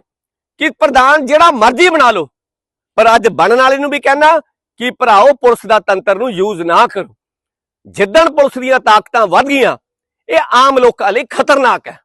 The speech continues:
ਪੁਲਿਸ ਨੇ ਆਮ ਲੋਕਾਂ ਨੂੰ ਇਨਸਾਫ ਨਹੀਂ ਦੇਣਾ। ਜਦੋਂ ਤੁਸੀਂ ਪੁਲਿਸ ਦੀ ਗਲਤ ਵਰਤੋਂ ਕਰ ਰਹੇ, ਤਾਂ ਆਮ ਲੋਕ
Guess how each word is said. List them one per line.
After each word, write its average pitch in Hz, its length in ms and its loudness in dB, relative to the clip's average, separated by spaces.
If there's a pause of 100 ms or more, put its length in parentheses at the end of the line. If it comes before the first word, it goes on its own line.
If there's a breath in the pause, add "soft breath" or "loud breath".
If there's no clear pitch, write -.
(720)
ਪੁਲਿਸ 277 240 0
ਨੇ 311 180 -2
ਆਮ 277 380 2
ਲੋਕਾਂ 269 340 0
ਨੂੰ 339 120 0
ਇਨਸਾਫ 254 420 -2
ਨਹੀਂ 339 160 -4
ਦੇਣਾ। 302 280 0 (840)
ਜਦੋਂ 302 240 2
ਤੁਸੀਂ 392 380 0
ਪੁਲਿਸ 349 300 -2
ਦੀ 311 100 -4
ਗਲਤ 294 260 0
ਵਰਤੋਂ 269 300 -2
ਕਰ 220 160 0
ਰਹੇ, 208 240 -2 (400)
ਤਾਂ 254 100 4
ਆਮ 233 360 2
ਲੋਕ 247 400 4